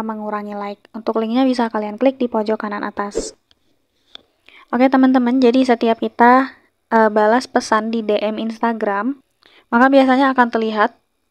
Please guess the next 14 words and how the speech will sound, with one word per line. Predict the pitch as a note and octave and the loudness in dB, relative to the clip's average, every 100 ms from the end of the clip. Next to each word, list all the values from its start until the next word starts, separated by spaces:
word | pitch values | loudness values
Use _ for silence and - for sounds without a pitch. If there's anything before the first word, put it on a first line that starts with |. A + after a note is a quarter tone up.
| _ _ A3+ | _ _ -2
eh, | A3 G#3+ G#3+ G#3 G#3 | 0 2 0 0 -4
keterangan | A#3+ B3 B3 A#3 G#3+ B3 | -2 0 0 0 -2 -2
atau | A3+ A3 | -4 -2
indikator | A#3 A3 G#3+ G#3 A3 A3+ | -4 -4 -6 -6 -4 -4
bahwa | A3 G#3 | -4 -6
kita | G#3+ G3+ | -8 -8
itu | A#3+ | -6
sedang | A3 G#3 | -6 -6
mengetik. | G3 G3 G3 F#3+ - _ _ _ | -8 -12 -10 -12 -12 _ _ _
Nah, | G#3+ | -2
jadi | G#3 G#3 | 0 2
caranya | A#3 A#3+ A3+ A3 | 2 2 2 0
supaya | C4 B3+ A#3 A3+ B3 | -2 -2 -2 0 0
tidak | B3 A#3 G3+ G#3+ | -2 -4 2 0